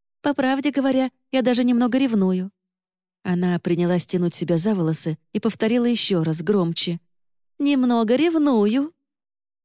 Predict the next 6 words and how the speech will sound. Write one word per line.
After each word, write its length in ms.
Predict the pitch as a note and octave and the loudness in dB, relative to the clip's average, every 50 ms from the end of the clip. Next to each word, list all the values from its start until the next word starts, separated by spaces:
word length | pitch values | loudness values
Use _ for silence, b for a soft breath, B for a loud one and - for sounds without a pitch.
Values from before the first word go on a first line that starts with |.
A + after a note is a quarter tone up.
| _ _ _ _ _ _ _ _ | _ _ _ _ _ _ _ _
Мистер 440 | G#3+ G3 F#3+ F#3 - - - D#3+ D#3 | -2 0 0 0 -2 -4 -4 -4 -2
Локхарт 460 | D3+ D3+ D#3+ - - - G#3+ - - | -2 -2 -4 -4 -6 -8 -8 -6 -6
взял 280 | E3 D3+ - C#3+ D3 D#3 | -6 -4 -2 -2 -2 -2
ее 160 | D#3+ D3+ D3+ | -2 -2 -2
за 200 | C#3+ C3 B2+ C3 | -2 -4 -4 -6
руку. 340 | C3 - - - F#2+ - | -6 -8 -10 -12 -14 -14